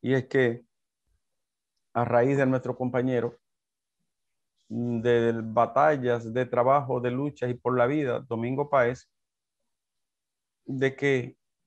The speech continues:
una oferta de trabajo no se pararía del rumbo de la mañana, tengo a bien informar lo siguiente. Fafa, hace un año recibimos una oferta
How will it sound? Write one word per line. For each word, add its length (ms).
una 480
oferta 540
de 100
trabajo 500
no 220
se 160
pararía 580
del 460
rumbo 360
de 100
la 80
mañana, 440
tengo 340
a 40
bien 260
informar 480
lo 140
siguiente. 520
Fafa, 420
hace 220
un 100
año 720
recibimos 480
una 120
oferta 580